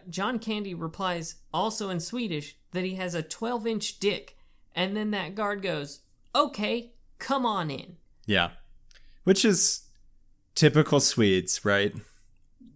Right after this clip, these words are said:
Speaker 2: Typical
Speaker 1: know,
Speaker 2: Swedes.
Speaker 1: always talking about their dick.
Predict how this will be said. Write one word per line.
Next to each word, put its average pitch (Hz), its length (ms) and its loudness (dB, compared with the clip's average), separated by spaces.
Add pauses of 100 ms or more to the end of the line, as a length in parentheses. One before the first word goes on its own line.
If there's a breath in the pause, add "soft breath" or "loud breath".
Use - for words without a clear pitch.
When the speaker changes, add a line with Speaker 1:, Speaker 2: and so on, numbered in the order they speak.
Speaker 2:
Typical 87 400 0
Speaker 1:
know, 98 60 2
Speaker 2:
Swedes. 82 680 -2 (420)
Speaker 1:
always 175 380 -2
talking 160 280 -2
about 147 240 -4
their 139 100 -6
dick. 135 340 -12